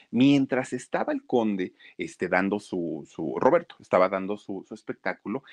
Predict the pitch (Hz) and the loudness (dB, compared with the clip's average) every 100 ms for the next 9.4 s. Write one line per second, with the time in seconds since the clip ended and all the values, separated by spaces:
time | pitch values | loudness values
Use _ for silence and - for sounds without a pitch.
0 | - - 104 98 - 101 98 110 123 135 | -20 -10 -6 -6 -4 -2 -2 -2 -2 -2
1 | 120 98 - 110 202 123 147 180 120 - | -4 -6 -4 -4 -4 -4 -4 -4 -4 -4
2 | 104 143 156 139 110 135 156 139 - 104 | -6 -4 -4 -2 -4 -6 -8 -8 -12 -20
3 | 92 _ 90 98 135 170 113 78 85 - | -20 _ -8 -6 -4 -4 -6 -12 -16 -18
4 | 73 120 151 175 110 87 - - - - | -10 -4 -4 -4 -6 -8 -12 -18 -16 -12
5 | 107 123 127 180 165 _ _ _ _ _ | -10 -8 0 0 -2 _ _ _ _ _
6 | _ 101 95 92 - _ _ _ _ - | _ -8 -6 -6 -10 _ _ _ _ -2
7 | 113 107 120 117 135 - - 98 87 - | 0 2 2 2 -2 -4 -4 -4 -6 -8
8 | 82 82 101 117 135 127 - 85 76 - | -8 0 4 6 4 0 -8 -8 -8 -8
9 | 85 92 113 85 | -2 0 0 -2